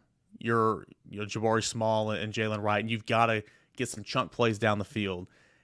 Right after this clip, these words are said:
And this offense is continuously still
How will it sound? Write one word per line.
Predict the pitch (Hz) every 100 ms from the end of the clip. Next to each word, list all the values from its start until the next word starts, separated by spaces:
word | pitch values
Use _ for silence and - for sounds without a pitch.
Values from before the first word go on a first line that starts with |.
| -
And | 117 117
this | 110 -
offense | 117 117 120 -
is | 107
continuously | - 110 - 120 120 110 - 117
still | 110 - 123 117 110